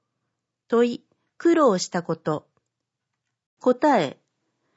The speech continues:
いちごは日々の手入れが必要な作物で、機械化、自動化が難しいため、約一万株のいちごの管理を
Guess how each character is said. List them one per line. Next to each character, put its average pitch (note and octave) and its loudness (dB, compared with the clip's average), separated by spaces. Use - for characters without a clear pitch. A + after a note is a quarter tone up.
い G#3+ -2
ち D4 0
ご D4+ 2
は D4 2
日 E4+ 4
々 E4 6
の A3 4
手 C4+ 4
入 B3 4
れ G3 2
が E3+ -2
必 - -8
要 A3+ 4
な A3+ 0
作 A3+ -4
物 F#3 -4
で、 D3 -4
機 - -18
械 C#4 2
化、 - 0
自 E3+ -4
動 C4+ 2
化 C#4 -2
が B3+ 2
難 A#3 0
し B3+ -4
い A3 -4
た D#3 -8
め、 D3 -8
約 A#3+ 0
一 A3 0
万 C#4+ 4
株 B3 0
の A#3 0
い F3+ -6
ち B3+ -4
ご D4 2
の C#4+ 2
管 B3+ 0
理 D3+ -4
を B2+ -4